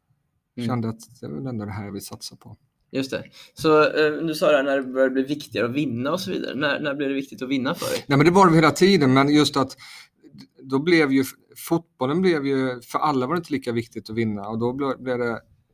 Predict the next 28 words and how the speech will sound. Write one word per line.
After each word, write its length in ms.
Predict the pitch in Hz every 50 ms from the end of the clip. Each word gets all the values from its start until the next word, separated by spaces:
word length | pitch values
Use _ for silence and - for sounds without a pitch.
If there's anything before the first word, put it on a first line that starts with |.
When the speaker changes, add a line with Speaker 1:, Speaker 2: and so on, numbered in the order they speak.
| - 120 -
Speaker 2:
tyckte 260 | - 117 117 - 135
jag, 160 | 135 131 127
lite 260 | 120 117 - - 110 - - _ _ _ _ _ _ _ -
tråkigare 720 | - 131 127 117 - - - 113 107 107 107 110 107 107 110
att 140 | 107 - - - - - _
man 140 | 117 113 113
kunde 160 | - 117 117
inte 120 | 113 113
påverka. 500 | 110 - 127 117 104 107 104 - - 117
Vi 120 | 110 110 107
kunde 220 | - - 117 113
förlora 400 | 113 - 123 123 139 131 117 110
med 320 | 104 104 104 104 101 104 - _ _ - -
två 140 | 117 110
noll 300 | 110 120 135 131 117 104
och 60 | 107 104
halva 260 | 113 107 104 110 113
laget 420 | 123 120 110 107 104 98 95 _
var 220 | 110 98 95 87 - _ _ _ _ _ _ _ _ _ - 117 - _ -
på 100 | - 110
ganska 280 | 113 107 - - 120
bra 140 | 104 110 101
humör 300 | 104 104 117 127 123 113
i 20 |
omklädningsrummet. 760 | 110 110 107 - 110 104 98 - 127 131 135 123 107 101 - -
Och 80 | 117
det, 80 | 113 123
Speaker 1:
Ja. 280 | 123 127 110 104 104